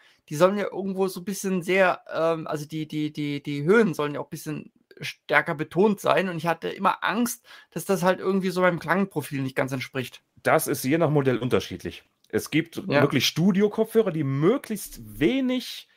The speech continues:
Speaker 2: noch eigene Dynamik da reingeben. Und das, was ich jetzt habe, die, die, diese D T neunhundertneunzig Pro,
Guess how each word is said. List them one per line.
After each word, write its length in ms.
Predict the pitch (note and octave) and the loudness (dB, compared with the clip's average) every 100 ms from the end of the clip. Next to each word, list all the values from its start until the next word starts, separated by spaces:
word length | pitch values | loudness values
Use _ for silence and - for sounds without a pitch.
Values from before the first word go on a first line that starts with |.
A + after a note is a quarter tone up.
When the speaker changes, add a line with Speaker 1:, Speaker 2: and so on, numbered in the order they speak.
| _ _ | _ _
Speaker 2:
noch 260 | D3 D#3 - | -2 0 2
eigene 340 | D#3+ F#3 F3 | 2 2 2
Dynamik 480 | C#3+ C3 D3+ G#3 - | 2 4 4 4 2
da 100 | A2 | 0
reingeben. 500 | G2+ G#2+ G#2 A#2+ B2 | 0 -2 -2 -4 -4
Und 100 | A#2+ | -2
das, 140 | B2+ | 0
was 120 | C3 B2+ | 0 -2
ich 140 | - | -4
jetzt 120 | F#3 | 0
habe, 160 | A#2+ A2+ | 0 -2
die, 80 | G#2+ | -6
die, 100 | G#2 | -8
diese 220 | A2 G#2+ | -6 -2
D 180 | B2+ D#3 | 0 0
T 140 | D3 | 0
neunhundertneunzig 720 | C#3 C#3 C3 A2 C3+ B2 - | 0 0 0 0 0 -2 -6
Pro, 480 | - - D#3 F3+ | -4 2 6 6